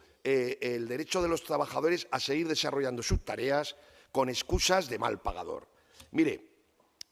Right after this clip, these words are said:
señor, eh, Martínez, usted no quiere, eh, usted lo que querría es disolver toda la organización municipal y, sobre todo, toda aquella sobre la que ustedes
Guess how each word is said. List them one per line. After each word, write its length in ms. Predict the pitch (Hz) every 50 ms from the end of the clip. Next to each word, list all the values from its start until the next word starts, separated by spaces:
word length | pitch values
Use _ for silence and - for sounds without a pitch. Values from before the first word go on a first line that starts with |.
| - -
señor, 960 | - - - 139 139 139 143 139 139 135 131 131 127 127 127 123 120 120 123 123
eh, 240 | 120 120 120 120 117
Martínez, 680 | 123 131 - - 175 165 123 85 71 - - - - _ _ _ _ _ _ _ _ _ _ _ _ _ _ _ _ _ _ _ _ _ _ _ _ _ _ _ _ _ -
usted 260 | 135 120 - 196 214
no 140 | 214 196 -
quiere, 600 | - 160 180 180 180 175 170 165 - - _ _ -
eh, 600 | 165 156 151 143 139 135 135 131 127 120 117 - -
usted 240 | 131 123 - - 196
lo 60 | 202
que 120 | 196 196
querría 340 | - - 160 156 165 170 180
es 200 | 165 - - - -
disolver 840 | 123 117 143 139 - 143 139 139 139 139 175 196 196 175 - - _ _ _ _
toda 240 | - 190 202 185 180
la 80 | 175 165
organización 500 | 156 147 151 147 139 143 131 135 147 135
municipal 640 | 127 127 147 165 - 135 127 - - 160 175 170 - -
y, 60 | 123
sobre 200 | 113 - 127 120
todo, 240 | - - 160 156 165
toda 240 | 156 - 160 156 156
aquella 320 | - - 156 165 175 160
sobre 220 | 143 - 135 127 127
la 100 | 120 113
que 100 | - 120
ustedes 460 | 110 - - 151 160 185 185 - -